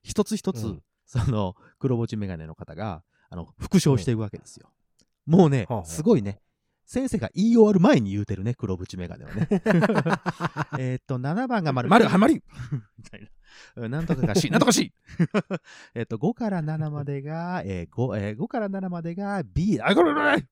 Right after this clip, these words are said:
Speaker 1: みたいな。ずーっと、上から下までね。面白いな、とか思いながら。えー、
Speaker 2: なるほど。
Speaker 1: うん。で、えーっと、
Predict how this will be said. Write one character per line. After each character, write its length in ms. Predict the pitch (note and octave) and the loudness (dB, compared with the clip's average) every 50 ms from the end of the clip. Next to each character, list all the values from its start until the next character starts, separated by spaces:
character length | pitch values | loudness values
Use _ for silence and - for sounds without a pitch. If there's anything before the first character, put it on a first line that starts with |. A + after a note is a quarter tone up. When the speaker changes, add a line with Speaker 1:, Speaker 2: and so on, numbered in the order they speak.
| _ - | _ -20
Speaker 1:
み 100 | A2 F#2+ | -20 -20
た 140 | _ - | _ -20
い 40 | - | -20
な。 100 | E2+ E2 G2+ _ - - G2 _ _ _ _ _ _ _ _ | -20 -20 -20 _ -20 -20 -20 _ _ _ _ _ _ _ _
ず 180 | - C#3 E3 F3+ | -14 -12 -10 -8
ー 380 | F3 F#3 F#3 F3+ - F#3 F3+ D#3 | -6 -6 -2 -2 -2 0 0 -2
っ 540 | - E3 - - E3 - F#3 - - - | -2 -2 -2 -2 -2 -2 -4 -4 -4 -4
と、 80 | C3 B2+ | -4 -2
上 160 | A#2 A#2 G#2+ | 0 0 0
か 120 | - - F#2 | 0 -2 -4
ら 100 | F#2 F#2 | -6 -6
下 220 | - - - F2 | -8 -10 -10 -10
ま 100 | F2 C#2 | -10 -12
で 100 | B1+ - - | -16 -18 -18
ね。 180 | - F#2+ - _ _ _ _ _ - | -20 -20 -20 _ _ _ _ _ -18
面 160 | - F2 B2 | -16 -14 -14
白 200 | - - D3 D#3 | -12 -12 -12 -10
い 20 | |
な、 160 | E3+ E3+ D#3 D3+ - - - | -10 -10 -10 -10 -12 -14 -16
と 100 | - - | -18 -16
か 80 | - - | -16 -16
思 180 | - - - - | -18 -16 -16 -16
い 60 | - | -16
な 120 | - - | -16 -18
が 120 | - - - | -18 -20 -20
ら。 180 | - - - - - - - - - - - _ _ - | -20 -20 -20 -18 -18 -16 -16 -16 -18 -18 -20 _ _ -20
え 260 | - - - - - | -20 -18 -16 -12 -6
ー、 40 | - | -4
Speaker 2:
な 160 | A#2 A2+ G#2+ | -2 -2 -2
る 80 | G2+ F2+ | -4 -6
ほ 120 | F2 F2+ | -8 -12
ど。 80 | E2+ E2 | -14 -16
Speaker 1:
う 240 | - - - D#2 E2+ | -18 -20 -20 -18 -16
ん。 380 | F2+ F2 F2 - D#2 D#2+ F2 _ _ _ - | -16 -14 -16 -16 -18 -20 -20 _ _ _ -14
で、 440 | F3 F#3 A#3+ A3+ G#3+ G3+ G3 - - _ - | -6 -2 -2 0 0 -2 -4 -8 -12 _ -16
え 120 | A2+ A2 | -16 -16
ー 40 | G#2 | -16
っ 20 | _ | _
と、 880 | - D#2 D#2 D#2+ E2 E2 - - - - - - - - - - - - | -16 -16 -14 -14 -14 -16 -16 -16 -18 -18 -18 -20 -20 -20 -20 -20 -20 -20